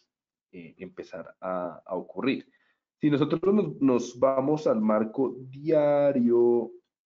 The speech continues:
euro libra, ahora lo revisamos, Jessy, claro que sí. Listo, por acá estoy, los correos, ya los tengo, entonces gracias por dejarlos. Yo ahora que aca-, acabe la, la sesión, con mucho gusto les envío, eh,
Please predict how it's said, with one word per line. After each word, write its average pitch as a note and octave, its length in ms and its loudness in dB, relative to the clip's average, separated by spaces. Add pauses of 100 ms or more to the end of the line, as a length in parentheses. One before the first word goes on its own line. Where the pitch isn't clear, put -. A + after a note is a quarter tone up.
(360)
euro A2 600 2
libra, D#3 420 4
ahora A#2+ 260 4
lo B2 120 4
revisamos, G#2+ 460 -2
Jessy, F2+ 220 -12
claro G2+ 300 -6
que G2+ 120 -14
sí. - 160 -18 (420)
Listo, G2+ 240 -12
por - 120 -12
acá F2+ 160 -10
estoy, A2 280 -4 (180)
los A2 200 -4
correos, A#2+ 680 -2
ya G#2+ 160 0
los A2+ 300 -2
tengo, D3+ 260 -2
entonces A#2 640 -4
gracias G#2+ 420 -2
por A2+ 180 -6
dejarlos. B2+ 400 -4
Yo G2+ 140 0
ahora G#2+ 300 2
que G2+ 120 -4
aca-, G2 300 0
acabe G2 360 0
la, G#2+ 480 0
la F#2+ 100 -14
sesión, F#3+ 420 -2 (1300)
con F2 160 -10
mucho E2+ 240 -10
gusto F2+ 260 -8
les F#2 200 -2
envío, D#2 560 -10
eh, D#2+ 280 -16